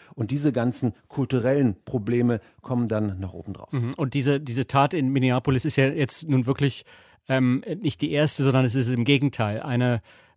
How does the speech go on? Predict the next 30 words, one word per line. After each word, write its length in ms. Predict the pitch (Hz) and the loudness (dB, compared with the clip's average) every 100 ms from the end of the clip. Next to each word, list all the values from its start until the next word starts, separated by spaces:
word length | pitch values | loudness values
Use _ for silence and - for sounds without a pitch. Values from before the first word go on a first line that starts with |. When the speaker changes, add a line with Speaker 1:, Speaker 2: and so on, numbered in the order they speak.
| _ | _
Speaker 2:
äh, 340 | 127 117 113 117 - - | -2 0 0 -2 -8 -8
weitere 800 | 120 123 139 - 139 127 135 - | 0 4 4 2 -2 0 0 0
in 220 | 135 123 | -2 -2
einer 600 | 156 139 131 123 123 120 139 | -2 0 2 2 2 0 -2
scheinbar 460 | - - 127 123 123 | -4 0 2 4 4
unendlichen 580 | 127 147 139 127 - 135 | 4 2 2 0 -2 -4
Abfolge 500 | 120 - 120 110 113 | -6 -4 0 0 -2
von 220 | 117 117 | -2 0
ähnlichen, 560 | 147 131 123 - 107 - - - - _ | 0 2 0 0 -4 -4 -14 -20 -20 _
äh, 160 | - 113 - | -6 -6 -6
Verbrechen 840 | - 131 104 120 - 139 131 127 - _ _ _ | 0 0 2 -2 0 2 2 2 -4 _ _ _
an 200 | 123 117 | 0 0
Schwarzen, 840 | 110 - 113 117 123 - 156 160 - _ | 0 -2 0 2 0 -2 -2 -4 -6 _
begangen 880 | 139 120 110 120 123 131 139 - 131 | -10 -4 2 2 4 2 -2 -6 -6
durch 420 | 123 123 - - - | -2 -2 -2 -10 -12
Polizisten. 560 | - 113 - 131 - 139 | -4 -4 0 0 2 0
Ich 100 | 104 | 2
sag 180 | 127 - | 2 2
jetzt 160 | 143 | 0
einmal 320 | 151 131 123 | 0 0 2
einfach 300 | 123 123 120 | 0 -2 0
mal 160 | 127 120 | 2 2
Verbrechen, 420 | - 104 117 131 | 2 0 0 -2
obwohl 180 | 113 120 | -2 -2
ich 60 | 117 | -2
natürlich 380 | 113 131 131 | -2 -2 -4
weiß, 160 | 120 120 | -4 -4
es 160 | 131 120 | -4 -6
hat 160 | - | -6
keinen, 300 | - 123 113 | 0 2 0